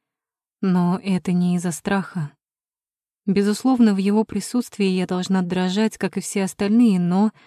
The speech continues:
я восхищена и дрожу по совсем другой причине. Прерывисто дыша, я смотрю на него, пока он приближается к Перри.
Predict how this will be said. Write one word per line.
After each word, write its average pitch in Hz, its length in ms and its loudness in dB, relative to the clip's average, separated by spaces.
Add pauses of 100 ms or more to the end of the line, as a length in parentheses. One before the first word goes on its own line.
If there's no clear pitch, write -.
(800)
я 175 320 -2
восхищена 175 1000 -4 (960)
и 185 100 -6
дрожу 180 400 -2
по 185 160 -8
совсем 190 460 -2
другой 208 360 -2
причине. 175 760 -4 (1300)
Прерывисто 170 540 -2
дыша, 165 320 -4
я 170 200 -2
смотрю 175 400 -4
на 190 100 2
него, 165 300 -2
пока 170 280 -6
он 170 160 -2
приближается 175 680 -4
к - 120 -20
Перри. 165 440 -4